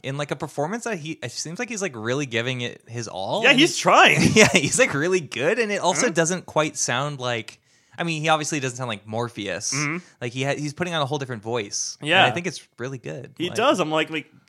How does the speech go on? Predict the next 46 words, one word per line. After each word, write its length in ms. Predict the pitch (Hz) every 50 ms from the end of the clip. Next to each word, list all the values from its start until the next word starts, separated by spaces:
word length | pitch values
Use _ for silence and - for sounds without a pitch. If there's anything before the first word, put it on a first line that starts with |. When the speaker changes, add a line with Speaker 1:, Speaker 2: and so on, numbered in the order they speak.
| 147 -
Speaker 2:
I 160 | 170 151 139
mean, 140 | 135 147 135
I 80 | 131 139
can 100 | 139 131
tell 160 | 139 185 214
it's 80 | 208 208
Lawrence 220 | 160 135 120 -
Fishburne, 140 | 160 165 151
but 80 | 131
I'm 80 | 120 120
like, 180 | 120 117 113 123
it's 120 | 113 -
not 260 | 117 110 120 127 127 -
at 40 |
the 60 | - 113
same 300 | - 120 110 110 101 -
time. 180 | 123 131 127
Like, 140 | 107 101 95
he 80 | - 143
just 180 | 135 147 -
sounds 240 | - 139 131 123 -
cool. 600 | _ - - 139 151 123 113 117 - - - -
<laughs> 20 | _
Speaker 1:
Yeah, 240 | - 147 151 127 107
yeah. 360 | 123 135 127 107 98 101 113 123
It's 100 | 120 -
like, 80 | 139 123
at 80 | 127 120
certain 220 | - 120 104 107
points 260 | - 123 117 110 107
you 40 | 117
can 120 | 107 104
tell 180 | - 110 98 98
it's 100 | 95 -
him, 320 | - 101 98 95 95 95
but, 200 | 92 98 - - _ _ _ _ _ _ _ _ _ _ _ _ -
but 120 | 135 139
yeah, 140 | 175 233 196
it's 160 | 147 139 - -
good 160 | - 180 175
voice 380 | - 135 120 117 123 123 131 -
performance, 500 | - 131 - - 127 127 135 143 143 -
and 80 | 127
I 60 | 123 120
think, 280 | - 151 143 147 143 160
uh, 400 | 147 143 143 143 143 139 139